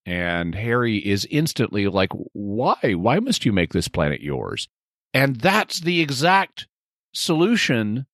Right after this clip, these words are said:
to the new Who Zygon invasion, Zy-, Zygon invasion, Zygon inversion, that we can actually live together peacefully. They don't have to make this planet theirs.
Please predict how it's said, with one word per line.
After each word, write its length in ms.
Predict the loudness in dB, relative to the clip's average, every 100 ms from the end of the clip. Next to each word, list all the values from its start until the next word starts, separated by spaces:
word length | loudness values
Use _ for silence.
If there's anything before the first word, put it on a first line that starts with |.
| -4
to 520 | 0 4 4 2 0 -2
the 480 | 0 0 0 -2 -4
new 360 | -2 2 4 4
Who 380 | 2 2 2 0
Zygon 580 | 2 4 4 4 2 2
invasion, 560 | 0 2 2 0 -2
Zy-, 280 | 0 2 2 -2
Zygon 420 | 2 2 4 2
invasion, 500 | 2 2 2 2 0
Zygon 380 | 2 2 4 2
inversion, 640 | 0 2 2 2 0 -6 -10 _ _ _ _
that 180 | -2 0
we 160 | 0 0
can 200 | 0 0
actually 540 | 2 2 2 2 2
live 240 | 4 2 0
together 360 | 0 4 4
peacefully. 640 | 2 0 0 -2 -4 -6 -2
They 160 | -2
don't 300 | 2 2 2
have 240 | 0 -2 0
to 80 |
make 220 | -2 -2 -2
this 160 | -4
planet 380 | -4 -4 -4 -2
theirs. 580 | 0 0 -2 -8 -14